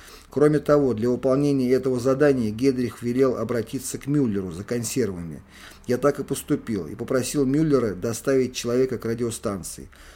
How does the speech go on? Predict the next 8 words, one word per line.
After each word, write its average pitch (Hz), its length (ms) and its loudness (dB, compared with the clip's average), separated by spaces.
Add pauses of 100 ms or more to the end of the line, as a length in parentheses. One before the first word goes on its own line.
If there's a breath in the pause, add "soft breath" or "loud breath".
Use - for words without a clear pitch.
(160 loud breath)
Привезли 147 400 2
мужчину, 139 480 0
я 127 160 0
приказал 143 520 2
положить 127 480 0
его 127 200 2
возле 127 300 -2
входа. 87 440 -6